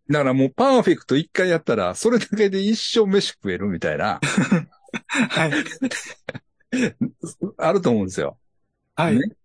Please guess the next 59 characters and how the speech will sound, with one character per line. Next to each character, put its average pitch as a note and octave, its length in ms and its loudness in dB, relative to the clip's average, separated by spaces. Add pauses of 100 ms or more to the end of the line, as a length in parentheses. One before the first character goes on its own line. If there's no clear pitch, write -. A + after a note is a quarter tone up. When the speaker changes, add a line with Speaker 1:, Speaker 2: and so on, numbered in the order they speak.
(180)
Speaker 1:
ほ G3 80 2
ん - 20 6
で、 G3 200 4 (760)
で、 D#3+ 320 4 (100)
し - 100 0
か B3 140 4
も D#3 80 4
ま D3 160 4
あ、 F#2+ 160 -2 (180)
別 E3+ 260 0
に F3 240 2
佐 - 160 -4
々 C#3 160 2
木 D#3 120 2
朗 F#3+ 160 6
希 D3+ 120 2
の B2 100 4
こ B2 100 -2
と A2+ 100 0
ど D#3 200 2
う - 40 -10
こ A2+ 100 0
う - 20 2
言 C3+ 120 2
う C#3+ 40 -6 (220)
つ - 120 -4
も D3 100 4
り C3+ 80 6
な A2 140 4
い E3+ 80 -2
け C3+ 100 2
れ F#2 100 -4
ど D#2+ 100 -6
も、 G#2+ 380 0 (240)
Speaker 2:
う G3 60 4
ん。 C#3 240 0 (680)
Speaker 1:
佐 G#3 240 2
々 A3+ 140 4
木 A#3+ 160 2
朗 C4+ 280 4
希 F#3 180 -2
の D#3 480 2
千 - 160 -2
葉 B3 160 4
マ A#3+ 160 4
リ A3 160 4
ン C3+ 200 0
の D3 420 0 (840)
Speaker 2:
う F3 60 4
ん。 C3+ 120 2
Speaker 1:
完 G3+ 220 2
全 G3+ 180 4
試 F#3+ 140 4
合 C#3+ 80 4
よ A#2 320 2
り B3+ 160 4
も、 B2 420 0 (580)
Speaker 2:
は D#3+ 180 2
い。 C3 140 -10